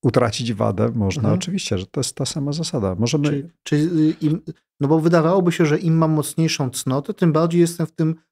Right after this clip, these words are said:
Speaker 2: utwierdzony, tym bardziej ta kolejna jest utwardzona, ale to nie jest stuprocentowa
Speaker 1: Bo
Speaker 2: odporność, tak?
Speaker 1: cz-, taka bardzo ważna zasada. Habitus, czy cnoty, czy wady,
Speaker 2: Mhm.
Speaker 1: jest utwardzany przez przyjemność.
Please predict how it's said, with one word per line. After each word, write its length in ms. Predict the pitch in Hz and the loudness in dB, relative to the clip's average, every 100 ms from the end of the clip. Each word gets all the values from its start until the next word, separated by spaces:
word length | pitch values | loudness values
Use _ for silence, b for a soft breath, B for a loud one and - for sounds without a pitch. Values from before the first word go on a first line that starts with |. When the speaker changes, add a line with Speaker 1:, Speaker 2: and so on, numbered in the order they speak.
| _ 165 | _ -2
Speaker 2:
utwierdzony, 640 | 160 - 143 135 151 175 | -2 2 2 4 2 2
tym 200 | 170 151 | 2 2
bardziej 280 | 147 151 156 | 4 4 0
ta 100 | 151 | 0
kolejna 340 | - 156 160 | 2 2 4
jest 180 | 156 - - | 0 -2 -10
utwardzona, 840 | 143 - 147 143 131 120 117 160 | -10 -2 0 0 0 0 0 0
ale 200 | 151 165 | 2 2
to 120 | 165 | 2
nie 160 | 160 196 | 2 2
jest 240 | 202 - _ _ _ - | 0 -6 _ _ _ -10
stuprocentowa 760 | - 175 185 180 185 170 120 92 | -4 0 2 2 2 2 2 -2
Speaker 1:
Bo 60 | |
Speaker 2:
odporność, 760 | 92 127 156 185 85 98 135 - | -6 0 0 0 -8 -16 -20 -16
tak? 120 | 110 | -10
Speaker 1:
cz-, 160 | 156 - 208 220 202 180 | -8 -10 -14 -14 -14 -10
taka 240 | - 151 135 | -6 -2 -2
bardzo 380 | 110 190 - 151 | -2 -2 -2 0
ważna 300 | 165 160 135 | 0 0 0
zasada. 460 | 131 - 104 - - _ - 123 | 0 -2 -4 -4 -12 _ -10 -8
Habitus, 680 | 110 185 202 196 - 208 - - | -4 -2 -2 -2 -2 -2 -4 -12
czy 140 | - 127 | -8 -6
cnoty, 440 | - 143 131 113 | -4 -2 -2 -2
czy 160 | - 113 | -6 -6
wady, 340 | 107 104 110 | -2 -2 0
Speaker 2:
Mhm. 120 | 170 196 _ _ _ | -2 -4 _ _ _
Speaker 1:
jest 300 | 127 131 - - | -4 -2 -6 -6
utwardzany 680 | 147 - 139 127 139 139 123 | -6 -2 -2 0 -2 0 -2
przez 220 | - - | -4 -6
przyjemność. 680 | - 107 87 87 - - | -4 -4 -4 -8 -16 -18